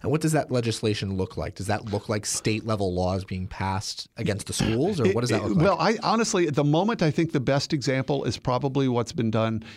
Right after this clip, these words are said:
Speaker 2: in Arkansas, which is called the safe Act. So essentially, it gives the parents the right, uh, to sue. So you could go after doctors,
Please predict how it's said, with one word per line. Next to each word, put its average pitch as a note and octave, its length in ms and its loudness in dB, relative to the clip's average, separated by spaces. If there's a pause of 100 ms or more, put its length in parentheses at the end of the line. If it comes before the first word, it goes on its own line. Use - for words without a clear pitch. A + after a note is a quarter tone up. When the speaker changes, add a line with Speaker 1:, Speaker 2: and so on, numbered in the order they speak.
(200)
Speaker 2:
in A2+ 340 2
Arkansas, C3 540 0
which A#2+ 140 -2
is B2+ 80 -6
called A2 180 -6
the G2+ 80 -6
safe A#2 340 -2
Act. C#3+ 240 -2
So B2 340 0
essentially, D#3+ 640 0
it B2+ 180 -6
gives C3+ 520 0
the D3+ 100 -6
parents C3+ 600 -4
the - 140 -4
right, A2+ 500 -2 (380)
uh, B2 340 0
to A#2+ 140 -4
sue. C#3+ 480 2
So C#3+ 100 0
you A#2 140 0
could A2+ 160 -2
go C#3+ 260 0
after C3+ 640 0 (280)
doctors, A2 680 -2